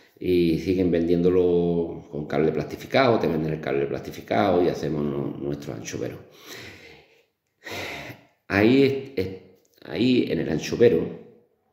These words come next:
es donde más cuidado tenemos que tener. Brillo no quiere una anchova. La anchova rechaza el brillo. Hay, el anchovero nuestro tiene que ser lo más disimulado posible.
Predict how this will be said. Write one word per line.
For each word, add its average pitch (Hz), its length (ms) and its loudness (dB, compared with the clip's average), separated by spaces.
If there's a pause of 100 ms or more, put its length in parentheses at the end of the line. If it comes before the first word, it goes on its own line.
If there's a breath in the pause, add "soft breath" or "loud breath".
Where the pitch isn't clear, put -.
(760 loud breath)
es 95 160 -2
donde 98 260 2
más 85 160 0
cuidado 87 300 2
tenemos 78 240 -2
que 73 80 -4
tener. 71 240 -8 (240)
Brillo 113 460 0 (320)
no 85 300 0
quiere 78 200 0
una 69 100 -2
anchova. - 680 -8
La 62 220 -10
anchova 110 580 -2
rechaza 76 420 -4
el 65 80 -4
brillo. 73 380 -4 (680 loud breath)
Hay, 98 200 -4
el 82 100 0
anchovero 80 420 2
nuestro 107 300 2
tiene 95 220 0
que - 80 0
ser 92 220 0
lo 85 80 2
más 90 280 0
disimulado 78 760 0
posible. - 520 -6